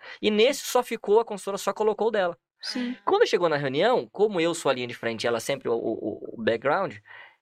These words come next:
Speaker 1: a gente tava na reunião, aí o pessoal sempre perguntando, "Você, você, você", e ela foi falar, a pessoa falou assim, "Ah, a gente tá falando com o Fábio agora."
Speaker 2: É isso.
Speaker 1: Aí eu, na hora eu parei e falei assim, "Vocês sabiam que, na verdade, aqui, quem é a síndica é ela?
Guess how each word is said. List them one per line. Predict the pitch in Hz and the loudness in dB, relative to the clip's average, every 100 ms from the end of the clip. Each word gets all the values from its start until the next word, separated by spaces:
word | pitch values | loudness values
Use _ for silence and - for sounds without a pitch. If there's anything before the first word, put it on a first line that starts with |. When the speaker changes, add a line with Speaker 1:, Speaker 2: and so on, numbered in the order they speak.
| _ | _
Speaker 1:
a | - | 0
gente | 190 | 2
tava | 180 175 | 2 2
na | 190 | 2
reunião, | 220 254 311 | 4 4 4
aí | 262 | 2
o | 214 | 2
pessoal | 220 214 | 0 0
sempre | 240 233 | 0 0
perguntando, | 233 233 240 233 202 175 | 2 0 0 -2 -2 -2
"Você, | 202 - 247 240 | -4 0 0 0
você, | 208 - | -2 -4
você", | 220 202 240 | -2 0 0
e | |
ela | 254 247 | 0 2
foi | 233 | 2
falar, | 220 214 220 | 2 0 0
a | |
pessoa | 220 226 | -2 -4
falou | 233 | -4
assim, | 214 | 0
"Ah, | 233 | 0
a | 190 | 0
gente | 190 | -2
tá | - | -4
falando | 185 190 190 | -2 -4 -4
com | 185 | -6
o | |
Fábio | - 190 156 | -2 0 0
agora." | 123 98 92 - _ _ _ _ _ _ _ _ | -2 -2 -4 -14 _ _ _ _ _ _ _ _
Speaker 2:
É | 214 | -8
isso. | 190 190 | -4 0
Speaker 1:
Aí | 113 120 | 0 2
eu, | 135 165 - _ _ _ _ - | 0 0 -6 _ _ _ _ -2
na | 156 208 | 0 2
hora | 165 | 0
eu | |
parei | 165 143 147 | 0 -2 -2
e | |
falei | 160 156 | -4 -6
assim, | - 143 | -6 -8
"Vocês | - 226 | -6 -4
sabiam | 190 156 156 | -2 -2 -4
que, | 147 | -4
na | 151 | -2
verdade, | 139 113 123 127 | -2 0 -2 -2
aqui, | 135 - 180 104 - | -6 -8 -10 -10 -14
quem | - 135 | -10 -6
é | |
a | 113 | -6
síndica | - 117 - | -8 -12 -8
é | 113 | -6
ela? | 120 - | -6 -8